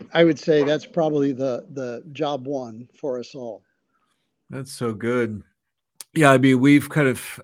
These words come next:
Speaker 2: I, I love what John Maxwell says, that leadership is influence, but I generally take it a little bit more in your direction, where I say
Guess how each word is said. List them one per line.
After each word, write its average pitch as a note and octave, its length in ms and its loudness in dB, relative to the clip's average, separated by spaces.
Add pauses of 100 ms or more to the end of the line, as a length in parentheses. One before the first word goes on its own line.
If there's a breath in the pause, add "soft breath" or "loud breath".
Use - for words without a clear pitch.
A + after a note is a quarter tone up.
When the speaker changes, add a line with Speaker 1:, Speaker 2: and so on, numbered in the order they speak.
Speaker 2:
I, D3 120 -6
I D3 200 -8
love C#3+ 520 -2
what C3 380 -6
John B2+ 240 -2
Maxwell D3+ 460 0
says, C#3 400 -2
that - 280 -4
leadership C3 440 0
is G#2+ 160 -4
influence, E3 720 -2 (500 loud breath)
but C3 140 -4
I D3+ 80 2
generally D3 360 0
take C#3 280 -2
it C3 100 0
a - 20 0
little B2+ 220 0
bit B2 240 -2
more B2+ 340 0
in A#2 120 -2
your B2 100 0
direction, G#2+ 680 -4
where A2+ 120 -4
I A2 80 0
say A2 360 -2